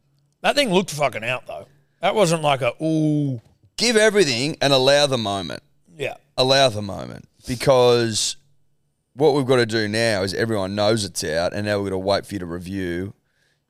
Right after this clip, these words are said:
Speaker 2: wait for the three red lights, and then we can give it. It just, it lo-, it
Speaker 1: But he was obviously
Speaker 2: something about it is
Speaker 1: It was obviously
Speaker 2: left.
Speaker 1: just a shit call as well, 'cause he didn't think it was out.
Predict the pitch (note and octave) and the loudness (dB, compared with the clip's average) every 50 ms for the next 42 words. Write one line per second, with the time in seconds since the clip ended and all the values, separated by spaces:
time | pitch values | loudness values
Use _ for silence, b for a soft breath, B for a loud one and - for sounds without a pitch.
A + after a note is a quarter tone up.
0 | _ _ _ _ _ _ _ G2 A2 A2+ - - G#2 G2 G2+ - - - G#2+ G2 | _ _ _ _ _ _ _ 0 0 0 0 -2 -8 -12 -12 -10 -6 -4 -2 -2
1 | F2+ F#2+ G2 F2+ - F2+ F2+ F#2 F#2 F#2 F2 - - F#2+ G#2 G#2 G2 F#2 F2+ F2+ | -2 -2 -4 -4 -4 -2 -2 0 0 0 -2 -4 -6 -8 -8 -8 -8 -8 -10 -12
2 | F2 F2 F#2 F2+ G#2 G#2+ F2+ G2 G#2 - - D3 C3+ - - A#2+ G2+ - A#2 A#2+ | -14 -14 -12 -10 -10 -8 -8 -10 -8 -6 -4 -4 -4 -4 -6 -10 -10 -8 -4 -2
3 | C3 C#3 - A#2+ A#2 - A#2+ B2+ A2+ _ _ _ _ _ _ _ _ _ _ _ | -2 -2 -2 -4 -8 -10 -14 -18 -18 _ _ _ _ _ _ _ _ _ _ _
4 | _ _ _ _ _ _ _ _ - D3+ C#3 E3 F#3 F3 D#3 D#3 C#3+ C#3 D3+ D#3+ | _ _ _ _ _ _ _ _ -2 0 0 0 2 2 2 2 2 2 2 2
5 | E3 D#3 C#3 B2 B2+ B2+ A#2+ A#2 G#2 F2 - _ _ - A2+ A2 G#2+ G2+ F#2+ F2+ | 2 2 2 4 4 4 4 2 -2 -6 -12 _ _ -6 -4 -4 -4 -4 -4 -2
6 | E3 E3 D3+ F#3+ F3 D#3 - - D3 C#3 - B2+ G#2 - - - - - - C3 | -2 0 2 2 2 2 2 0 0 0 -2 -4 -4 -4 -2 -2 -2 -2 -2 -6
7 | A2 - - A2 A2+ A2+ G#2 G2 F#2+ G#2 A#2+ A2+ G2+ F#2+ - G#2+ G#2+ G#2 G#2 G2+ | -8 -10 -8 -8 -6 -6 -6 -8 -6 -4 -4 -4 -2 -4 -6 -8 -8 -8 -8 -10
8 | F#2+ F#2 E2+ E2 F#2 F2+ F2 D#2 - | -12 -14 -14 -12 -12 -10 -10 -12 -14